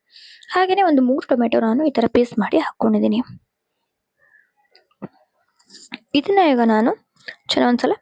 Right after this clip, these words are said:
ಮಿಕ್ಸ್ ಮಾಡ್ಕೊಳ್ಬೇಕು ಟೊಮೆಟೊನ. ಮಿಕ್ಸ್ ಮಾಡ್ಕೊಂಡಾದ ನಂತರ ಇದಕ್ಕೆ ಒಂದ್ ಸ್ವಲ್ಪ ಶುಂಠಿನ ಹಾಕ್ಕೊಳ್ತಾ ಇದ್ದೀನಿ. ದೊಡ್ಡಪ್ಪ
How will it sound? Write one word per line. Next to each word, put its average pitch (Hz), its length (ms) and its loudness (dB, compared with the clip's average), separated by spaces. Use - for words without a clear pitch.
ಮಿಕ್ಸ್ - 240 -4
ಮಾಡ್ಕೊಳ್ಬೇಕು 214 600 -2
ಟೊಮೆಟೊನ. 220 500 0
ಮಿಕ್ಸ್ - 200 -2
ಮಾಡ್ಕೊಂಡಾದ 254 440 0
ನಂತರ - 200 -4
ಇದಕ್ಕೆ 392 260 -2
ಒಂದ್ 339 180 -4
ಸ್ವಲ್ಪ 370 200 0
ಶುಂಠಿನ 294 420 0
ಹಾಕ್ಕೊಳ್ತಾ - 400 -2
ಇದ್ದೀನಿ. - 220 -2
ದೊಡ್ಡಪ್ಪ 339 240 -4